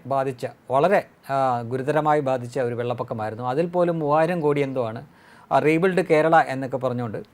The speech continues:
കേ-, കേരള സർക്കാർ തന്നെ നീക്കിവെക്കുകയും മറ്റുമൊക്കെ ചെയ്ത് അന്ന് കേന്ദ്ര സഹായവും എല്ലാം കൂടെ ഉണ്ടായിരുന്നു. അപ്പോഴാണ് ഒരു ജില്ലയിലെ കുറച്ച് പ്രദേശങ്ങൾ മാത്രം ഇങ്ങനെ വലിയ രീതിയിലുള്ള ഉരുൾപൊട്ടലും മറ്റുമൊക്കെ ഉണ്ടായപ്പോൾ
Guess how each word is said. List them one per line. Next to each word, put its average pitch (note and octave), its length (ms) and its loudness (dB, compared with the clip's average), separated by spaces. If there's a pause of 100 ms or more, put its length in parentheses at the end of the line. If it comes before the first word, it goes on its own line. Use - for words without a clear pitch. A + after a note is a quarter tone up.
(340)
കേ-, D3+ 280 2
കേരള D3 180 2
സർക്കാർ D3+ 400 2
തന്നെ C#3 360 -4
നീക്കിവെക്കുകയും B2+ 600 -4
മറ്റുമൊക്കെ A#2+ 320 -2
ചെയ്ത് G#2+ 300 -8
അന്ന് C#3 180 -4
കേന്ദ്ര E3+ 280 0
സഹായവും F#3+ 380 2
എല്ലാം G#3+ 200 6
കൂടെ G3 120 0
ഉണ്ടായിരുന്നു. G#2 320 -8 (380)
അപ്പോഴാണ് A3+ 360 8
ഒരു G#3 140 6
ജില്ലയിലെ F#3 480 4
കുറച്ച് F3 300 -2
പ്രദേശങ്ങൾ D#3+ 540 -2
മാത്രം C#3 400 -4 (400)
ഇങ്ങനെ D#3+ 380 -2
വലിയ C#3+ 320 0
രീതിയിലുള്ള C#3 460 -2
ഉരുൾപൊട്ടലും C3+ 500 -4
മറ്റുമൊക്കെ B2+ 360 -4
ഉണ്ടായപ്പോൾ A#2 540 -4